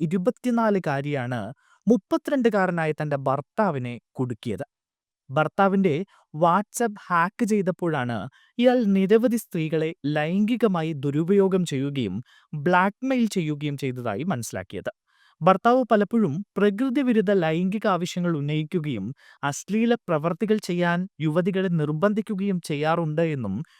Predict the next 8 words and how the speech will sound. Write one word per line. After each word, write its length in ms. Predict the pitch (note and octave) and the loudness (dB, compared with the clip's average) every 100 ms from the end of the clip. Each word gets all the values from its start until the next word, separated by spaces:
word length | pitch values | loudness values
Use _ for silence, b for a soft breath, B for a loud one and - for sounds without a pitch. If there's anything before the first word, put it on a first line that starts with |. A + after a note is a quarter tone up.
| b C#3+ | b -4
യുവതി 340 | C#3 C#3+ B2+ - _ B2 | 0 0 -4 -10 _ -4
ആരോപിച്ചു. 480 | A2 G#2+ A2 G3+ B3+ _ _ _ - | -2 -2 -4 -6 -6 _ _ _ 2
ബലാത്സംഗത്തിനിരയായ 1300 | F#3+ A3+ C#4 C4+ C#4+ C#4 C4+ A#3+ A3+ G#3+ G3 F#3 G3+ | 6 6 6 2 -4 -4 -4 -2 2 2 2 0 -2
കൗമാരിക്കാരിയെ 1080 | - F3 F3+ G#3 A3+ A3 - G#3 F#3 F3 A#2 C#3 - b b b _ - | 0 0 2 2 0 -2 -4 -4 -2 -2 -4 -4 -10 b b b _ 2
പരാതി 480 | F#3 F#3 G#3 A#3+ C#4 | 4 6 4 2 2
നൽകാൻ 360 | B3+ G#3+ F#3 F3 | 2 0 0 -4
സഹായിക്കുകയും 920 | F#3 E3+ D3 E3 F3 G3+ A#3+ G3+ A3 G3+ | -4 -2 -2 0 2 2 0 0 2 2
ചെയ്തു 320 | D3 A#2+ | -2 -4